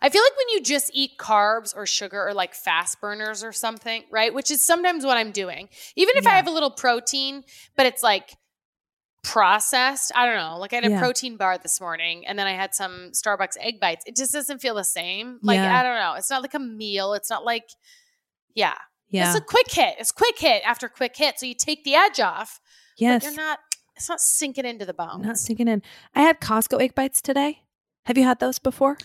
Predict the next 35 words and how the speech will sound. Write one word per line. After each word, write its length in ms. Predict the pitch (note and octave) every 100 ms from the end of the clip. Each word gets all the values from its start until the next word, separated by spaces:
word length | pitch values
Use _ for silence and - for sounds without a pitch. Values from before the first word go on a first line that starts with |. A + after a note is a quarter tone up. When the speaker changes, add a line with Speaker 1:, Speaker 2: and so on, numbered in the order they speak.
| _ _ _ -
Speaker 1:
Oh, 720 | D4 A4+ D5 A#4 A3 F3+ -
we've 280 | G3+ E4+ - -
purchased 500 | D#4+ F#4 F#4 C#4+ -
them. 180 | F3+ D#3+
I 100 | G3
don't 180 | A3+ B3
know 120 | C4+
if 60 | A#3
I've 340 | - A#3 B3 A#3+
actually 340 | A#3+ A#3+ C4 B3+
had 200 | B3 B3
them. 320 | C4 C4 C4
My 80 | G#3
Speaker 2:
Yeah. 220 | A3 G#3+
Speaker 1:
kids 160 | E3+ -
have, 180 | F3 F#2+
I 120 | F#2
think. 180 | - - _ _ _
Speaker 2:
I 120 | C4
had 220 | C#4 E4+ E4+
them 200 | D#4+ C4+
years 300 | G3 G3+ A3
ago 180 | B3+ C4
and 120 | B3
I 40 | G3+
thought, 80 |
"This 220 | G3+ B3 -
is 160 | D3+
crap." 460 | - - D3+ C#3 - - _ _ _ _ _ _
Speaker 1:
Yeah. 280 | F#3+ E3+ D3 _ _ _ _ _ _ -
Speaker 2:
Didn't 400 | C4+ B3 A#3 -
have 260 | - G#3 F#3+
'em 100 | F3+
ever 240 | E3 D3+
again. 360 | C#3+ - D3+ -